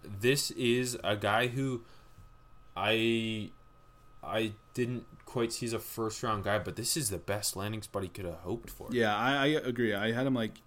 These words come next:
Speaker 2: early forties on my board, I think. Uh, I think he was definitely worth an early second-round pick, but,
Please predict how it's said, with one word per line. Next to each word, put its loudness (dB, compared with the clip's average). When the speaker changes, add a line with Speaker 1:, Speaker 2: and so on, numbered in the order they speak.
Speaker 2:
early -4
forties -2
on 0
my 0
board, 4
I 4
think. -2
Uh, -2
I 0
think -4
he 4
was 4
definitely 2
worth -2
an -10
early -4
second-round 2
pick, 0
but, 0